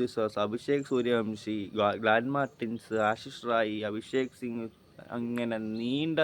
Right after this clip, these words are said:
നിരയാണ് കേരള ബ്ലാസ്റ്റേഴ്സുമായിട്ട് നമ്മുടെ ഏറ്റുമുട്ടാൻ വരുന്ന പറയാനുള്ളതെന്ന് പറയാം. എന്താണ്, ആ, നമുക്ക്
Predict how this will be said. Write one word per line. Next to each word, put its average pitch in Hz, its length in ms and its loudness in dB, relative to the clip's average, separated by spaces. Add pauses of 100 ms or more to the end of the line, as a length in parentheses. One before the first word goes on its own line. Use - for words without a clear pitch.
(240)
നിരയാണ് 110 600 0 (680)
കേരള 113 260 6 (120)
ബ്ലാസ്റ്റേഴ്സുമായിട്ട് 110 960 0
നമ്മുടെ 98 320 -4 (1700)
ഏറ്റുമുട്ടാൻ 117 580 2 (100)
വരുന്ന 104 300 -2 (1500)
പറയാനുള്ളതെന്ന് 143 840 6
പറയാം. 90 220 0 (1300)
എന്താണ്, 131 440 2 (320)
ആ, 104 40 -2 (160)
നമുക്ക് 104 320 -4